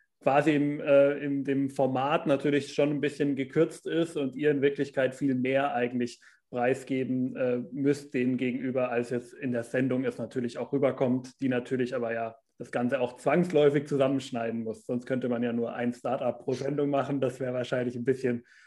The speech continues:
langweilig irgendwann auch für die Zuhörer. Und wie war denn für euch das Ergebnis aus, äh, der Höhle der Löwen? Also konntet ihr einen Investor dort gewinnen?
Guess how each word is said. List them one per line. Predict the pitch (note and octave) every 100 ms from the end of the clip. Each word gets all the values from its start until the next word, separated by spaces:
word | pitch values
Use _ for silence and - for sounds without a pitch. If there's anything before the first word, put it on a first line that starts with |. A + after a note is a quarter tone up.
| -
langweilig | C3 C#3 D3+ B2+ A#2+ A#2
irgendwann | C3 A#2 A2 A#2+
auch | G#2+
für | - A2+
die | A#2+
Zuhörer. | - A#2 A2 G#2+ A2 - _ _ - -
Und | D3 D3+ D3 - _
wie | F3+
war | G#3+
denn | A3+ G#3+
für | F#3+
euch | F#3+
das | G3+ F#3+
Ergebnis | E3 F#3+ A3+ C3 -
aus, | - C3+ -
äh, | C3 B2 B2 A#2+
der | A#2+ - B2+
Höhle | B2 B2
der | A#2+ B2
Löwen? | B2 A#2+ C3
Also | A#2+ B2
konntet | D#3 G3+ G#3+
ihr | F3
einen | E3
Investor | C#3+ C#3 D#3+ - G#3 G3+
dort | F#3 E3+ -
gewinnen? | B2 C3+ A3+ -